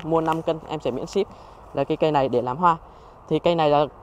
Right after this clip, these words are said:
nó sẽ có rất là hiệu quả. Nếu mà quý anh chị muốn dùng thử thì có thể mua một cân dùng trước mọi người nhé. Mọi người sẽ có những cái hoa giấy rất là đẹp và rực rỡ. Thì để làm hoa Tết thì ngày mai, ngày mai là em sẽ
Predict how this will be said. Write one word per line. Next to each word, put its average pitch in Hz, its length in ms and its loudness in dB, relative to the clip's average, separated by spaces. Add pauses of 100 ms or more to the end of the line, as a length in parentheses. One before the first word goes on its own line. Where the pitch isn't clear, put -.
(380)
nó 131 180 2
sẽ 156 140 -2
có 127 240 4
rất 190 100 0
là 170 60 0
hiệu 143 220 0
quả. 151 200 4
Nếu 156 100 -4
mà 156 100 -6
quý 143 160 -4
anh 156 80 -6
chị 131 160 -6
muốn 135 180 -2
dùng 151 160 -2
thử 147 220 -2
thì 143 80 -10
có 143 120 -2
thể 135 180 -4
mua 160 160 0
một 127 200 -6
cân 180 140 2 (440)
dùng 143 180 -2
trước 196 160 -2
mọi 131 120 -4
người 139 80 -2
nhé. 175 40 0 (320)
Mọi 131 100 -2
người 135 160 0
sẽ - 380 -4
có 135 100 2
những 147 180 -6
cái 160 120 -2
hoa 160 160 0
giấy 143 160 0
rất 202 160 0
là 147 80 -2
đẹp 127 200 -2 (380)
và 139 120 4
rực 127 180 -2
rỡ. 156 160 2 (360)
Thì 151 200 0
để 131 180 0
làm 139 180 4
hoa 165 140 0
Tết 180 280 -2
thì 147 260 -4 (1000)
ngày 139 180 -4
mai, 165 280 2
ngày 143 120 -4
mai 156 200 -2
là 143 100 -2
em 151 180 -2
sẽ 139 160 -8